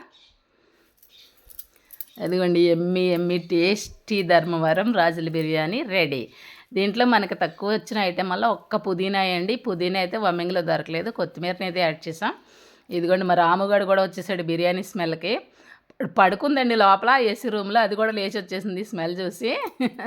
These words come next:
దా-, దాని ఆనందం చూడండి ఎలా ఊపుతుందో తోక. బిర్యానీ అంటే ఇష్టం లేని వాళ్ళు ఎవరైనా ఉంటారండి? నాకు తెలిసి ఎవరు ఉండరు.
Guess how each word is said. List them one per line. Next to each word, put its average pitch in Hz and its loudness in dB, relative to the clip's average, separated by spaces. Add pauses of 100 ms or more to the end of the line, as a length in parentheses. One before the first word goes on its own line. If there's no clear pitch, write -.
(800)
దా-, 208 4
దాని 180 0
ఆనందం 220 4
చూడండి 190 4
ఎలా 180 4
ఊపుతుందో 208 0
తోక. 165 -4 (800)
బిర్యానీ 196 2
అంటే 220 0
ఇష్టం 240 -6
లేని 208 -2
వాళ్ళు 214 -2 (460)
ఎవరైనా 165 -4
ఉంటారండి? 208 0
నాకు 170 -6
తెలిసి 190 -6
ఎవరు 180 -4
ఉండరు. 175 -4